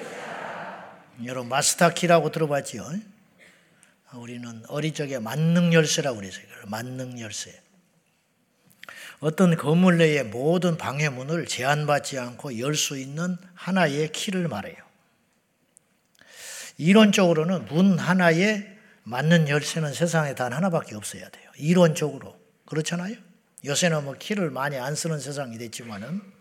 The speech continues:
제가 간혹 신기하게 생각하는 게, 자동차가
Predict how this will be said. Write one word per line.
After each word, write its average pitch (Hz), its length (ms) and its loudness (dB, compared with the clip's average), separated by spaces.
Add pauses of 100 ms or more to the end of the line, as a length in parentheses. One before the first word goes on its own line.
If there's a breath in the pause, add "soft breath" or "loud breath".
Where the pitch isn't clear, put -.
(2750 loud breath)
제가 156 380 0
간혹 170 380 2
신기하게 226 520 4
생각하는 131 500 -4
게, 151 300 -8 (1400)
자동차가 151 1000 0